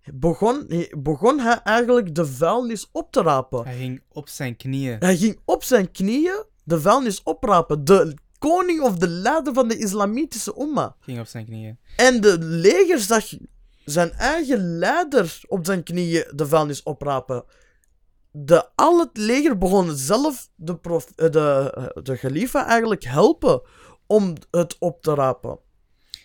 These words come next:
Speaker 2: Dit toont wat voor een voorbeeldpersoon hij was.
Speaker 1: Voilà.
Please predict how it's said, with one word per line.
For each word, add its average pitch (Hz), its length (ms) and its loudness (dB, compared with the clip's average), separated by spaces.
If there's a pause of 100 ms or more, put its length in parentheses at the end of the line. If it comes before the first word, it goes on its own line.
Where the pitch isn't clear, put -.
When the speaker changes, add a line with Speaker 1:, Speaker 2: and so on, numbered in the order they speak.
Speaker 2:
Dit 127 140 -14
toont 135 220 -6
wat 131 120 -8
voor 131 140 -10
een 120 220 -8
voorbeeldpersoon 123 1160 -8
hij 104 140 -12
was. - 500 -16
Speaker 1:
Voilà. 160 480 -2